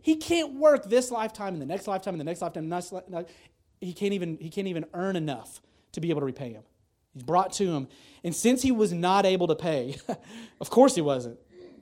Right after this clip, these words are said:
unless you're Tito, the master ordered that he and his wife and his children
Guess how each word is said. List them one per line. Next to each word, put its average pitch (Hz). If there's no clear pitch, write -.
unless 180
you're 185
Tito, 156
the 165
master 247
ordered 208
that 180
he 254
and 240
his 226
wife 190
and 190
his 180
children 202